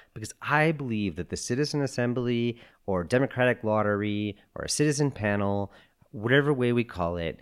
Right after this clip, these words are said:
is a key transformational social technology that's gonna help us upgrade our democracy. In this conversation,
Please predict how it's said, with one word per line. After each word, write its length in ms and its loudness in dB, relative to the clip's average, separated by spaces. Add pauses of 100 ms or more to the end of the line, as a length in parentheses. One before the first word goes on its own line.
(220)
is 140 -2
a 80 2
key 840 -2
transformational 1080 0 (280)
social 320 2
technology 800 -2 (280)
that's 160 -4
gonna 160 4
help 360 0
us 280 2 (280)
upgrade 480 2
our 140 -2
democracy. 880 -6
In 100 6
this 160 8
conversation, 800 0